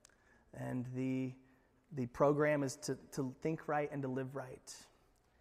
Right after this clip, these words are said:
And that promise is God's peace. We snuggle in with him, and he says, "I'm gonna guard you. I will never leave you. I will never forsake you." And we get this peace that passes all of our understanding. Let's pray.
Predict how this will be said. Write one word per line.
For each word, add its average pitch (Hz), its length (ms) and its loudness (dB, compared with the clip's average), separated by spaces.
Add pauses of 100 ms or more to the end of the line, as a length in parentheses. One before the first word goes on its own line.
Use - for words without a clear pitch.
(460)
And 123 80 0
that 131 160 -2
promise 131 640 0 (320)
is 127 100 -10
God's 131 400 0
peace. - 500 -6 (520)
We 127 120 0
snuggle 139 520 0
in 143 100 0
with 135 160 -4
him, 131 220 -4
and 127 180 -10
he 135 80 -6
says, 131 240 -4
"I'm 135 120 2
gonna 143 140 0
guard 135 460 0
you. 131 160 -8 (480)
I 127 80 -4
will 120 100 -4
never 131 480 2
leave 131 260 -2
you. 127 220 -4 (220)
I 120 60 0
will 123 100 0
never 123 400 0
forsake - 520 -8
you." 123 140 -6 (260)
And 123 80 -2
we 131 120 0
get 131 180 -4
this - 240 -6
peace - 460 -4 (240)
that 117 160 -4
passes 120 500 -8 (160)
all 117 400 -6 (320)
of 120 80 -6
our 135 160 2
understanding. 123 640 -6 (1300)
Let's 135 100 -18
pray. 123 260 -10